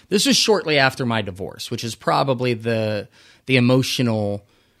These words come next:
Kickstarter for this thought process that, hey, you gotta do something because you can't function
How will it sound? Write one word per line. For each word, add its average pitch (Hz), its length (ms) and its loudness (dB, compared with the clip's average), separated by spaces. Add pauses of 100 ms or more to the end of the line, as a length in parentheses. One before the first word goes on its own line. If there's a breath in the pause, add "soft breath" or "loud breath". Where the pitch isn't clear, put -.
(100)
Kickstarter 104 680 -2
for - 120 -10
this 98 220 -6
thought 101 220 -2
process 95 400 -6
that, - 120 -10
hey, 110 140 -4
you 120 140 -4
gotta 131 180 0
do 107 100 -8
something 92 380 -8
because 110 300 -6
you 131 40 -12
can't - 280 -4
function 101 680 -8